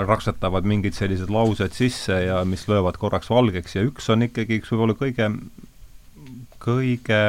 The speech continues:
sellised, ähm, viimastel aastatel kuuldutes võib-olla kõige olulisem on seesama, mm, selles samas klipis, mis meil on, äh, Sheldrake'i playlistis, äh,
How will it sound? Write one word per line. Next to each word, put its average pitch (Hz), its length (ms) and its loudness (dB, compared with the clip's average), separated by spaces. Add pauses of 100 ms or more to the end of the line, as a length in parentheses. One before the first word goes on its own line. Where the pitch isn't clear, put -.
(180)
sellised, 107 540 -2 (220)
ähm, 101 300 -4 (280)
viimastel 104 480 2
aastatel 107 400 -4
kuuldutes 113 480 -4
võib-olla 95 240 -4
kõige 113 160 -2
olulisem 110 520 0
on 107 100 -4
seesama, 117 400 -2 (1200)
mm, - 840 -10
selles 104 200 -8
samas 127 280 0
klipis, 127 520 -4
mis 101 200 -2
meil 101 160 0
on, 104 140 0 (160)
äh, 104 340 -4
Sheldrake'i 113 560 0
playlistis, 85 720 -2
äh, 82 140 -4